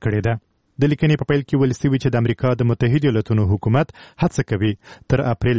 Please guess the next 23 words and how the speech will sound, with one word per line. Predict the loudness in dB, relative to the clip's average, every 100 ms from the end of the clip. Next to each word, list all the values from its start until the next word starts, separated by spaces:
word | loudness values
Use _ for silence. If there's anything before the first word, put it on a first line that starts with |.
| 2
میاشتې | 0 -2 -2
پورې | 0 0
په | 0
افغانستان | 0 0 -2 -2
کې | -2
د | 0 0
دولت | 0 0 -2
له | -2
وسلوالو | 0 -2 0 0
مخالفانو | 0 -2 0 0 2 0
سره | -2 -4 -14 -6 -2
د | -2
سولې | 0 0 0 -6 _ -4
خبرې | 0 0 0
پیل | -2 -2 -2
کړي. | -2 -2 -6 _ _ 0
د |
ورځپاڼې | 0 0 0 0 0
په | 0
باور | 0 0 -4 _ 0
اوسني | 0 2 2 2 2
او | 0
پخواني | -2 -2 2 2